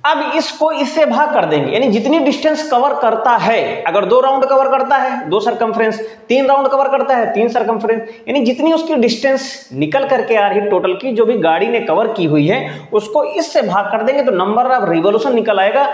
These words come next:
आखिर पहिए ने कितने round, कितने यानी चक्के लगाए, कितने round लगाए। तो इस चीज़ को जो पूरी पूरी value दी हुई है, यानी कि एक हज़ार गुणित सौ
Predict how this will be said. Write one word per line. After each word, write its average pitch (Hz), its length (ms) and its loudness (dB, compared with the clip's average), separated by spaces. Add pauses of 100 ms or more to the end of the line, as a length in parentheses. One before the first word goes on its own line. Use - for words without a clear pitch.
(180)
आखिर 196 300 0
पहिए 208 280 2
ने 254 120 0
कितने 233 360 -2 (400)
round, 240 240 0 (120)
कितने 254 260 0
यानी 247 180 2
चक्के 254 300 -4
लगाए, 170 340 0 (400)
कितने 262 280 0
round 226 280 0
लगाए। 151 360 0 (360)
तो 302 60 -12 (140)
इस - 260 -2
चीज़ 196 280 0
को 196 120 0
जो 214 180 -2
पूरी 240 220 0
पूरी 277 220 0
value 247 240 2
दी 233 200 0
हुई 190 260 2
है, 165 680 0
यानी 208 220 0
कि 233 320 -6
एक 247 380 2
हज़ार 160 540 0 (380)
गुणित 196 320 0
सौ 233 360 0